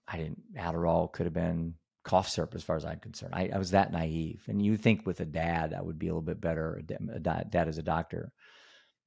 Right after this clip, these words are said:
I'd be a little bit more educated on this, but I wasn't. And Seth, um, started taking, you know,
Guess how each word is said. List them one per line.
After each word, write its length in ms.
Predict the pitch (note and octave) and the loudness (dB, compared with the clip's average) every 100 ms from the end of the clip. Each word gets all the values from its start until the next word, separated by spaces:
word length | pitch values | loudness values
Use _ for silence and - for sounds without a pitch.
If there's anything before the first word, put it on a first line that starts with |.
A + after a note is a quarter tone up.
| - | 2
I'd 60 | F#2+ | 6
be 80 | |
a 20 | F#2 | 8
little 100 | E2+ | 8
bit 140 | - | 4
more 300 | E2 D#2+ E2 | 2 2 2
educated 400 | E2 - D#2+ D#2+ | -2 -2 -2 0
on 140 | D#2+ | -2
this, 100 | D#2+ | -4
but 140 | - E2 | -4 -2
I 80 | E2 | 2
wasn't. 360 | E2 D#2+ D#2+ - _ _ _ _ _ _ _ _ _ _ - | 2 0 -4 -8 _ _ _ _ _ _ _ _ _ _ -8
And 100 | F#2+ | -2
Seth, 460 | - F#2+ F2 - F#2 | 2 4 4 0 -2
um, 260 | F2 F2+ | 0 0
started 320 | - F2+ F2+ | 0 2 2
taking, 540 | - G2 - G2 F#2+ G2+ - - | 2 0 2 0 0 -6 -12 -8
you 60 | F#2+ | -6
know, 180 | G2 | -6